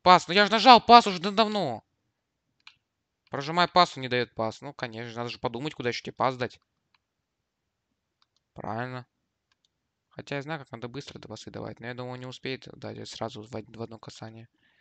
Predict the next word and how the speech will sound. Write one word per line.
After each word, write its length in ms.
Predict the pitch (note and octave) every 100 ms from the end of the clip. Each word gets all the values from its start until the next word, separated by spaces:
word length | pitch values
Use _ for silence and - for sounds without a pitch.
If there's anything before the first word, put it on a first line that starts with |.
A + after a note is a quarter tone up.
| _ _ _ _ _ _ _ _ _ _ _ _ _ _ _ _ _ _ _ _ _ _ _ _
Но 260 | - C#3+